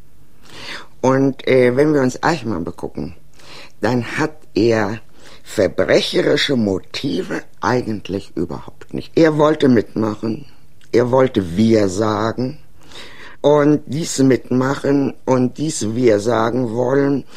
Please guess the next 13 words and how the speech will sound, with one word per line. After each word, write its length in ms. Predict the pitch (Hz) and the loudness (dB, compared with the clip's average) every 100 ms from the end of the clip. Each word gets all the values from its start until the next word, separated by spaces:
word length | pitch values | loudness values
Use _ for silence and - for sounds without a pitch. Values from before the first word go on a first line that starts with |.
| - - | -14 -4
war 160 | 131 | 0
ja 220 | 131 135 | 2 2
ganz 880 | 120 - 175 202 190 160 160 - - | -2 0 2 4 2 0 -4 -8 -4
genug, 400 | 135 131 123 104 - - - - - - - - - - - - - - - | 0 2 2 -2 -8 -18 -18 -18 -16 -16 -16 -18 -18 -18 -18 -16 -16 -16 -6
um 360 | 123 131 135 127 | 2 4 4 4
die 280 | 127 - - | 2 2 4
allergrößten 1080 | 185 175 156 117 117 127 127 123 - - 120 | 4 6 6 4 2 2 2 2 0 -6 -6
Verbrechen 800 | 120 110 - 123 - 110 107 - | -4 -4 -2 -4 -2 -4 -4 -4
möglich 520 | 117 120 98 90 - | 2 2 2 -4 -8
zu 120 | - 101 | -8 -6
machen. 400 | 98 95 98 87 - - - - - - - | -4 -4 -6 -8 -14 -16 -14 -14 -16 -12 0
Im 320 | 151 175 165 | 2 2 2
Mitmachen, 800 | 135 - 120 110 92 - 85 | 0 -4 -4 -2 -4 -6 -8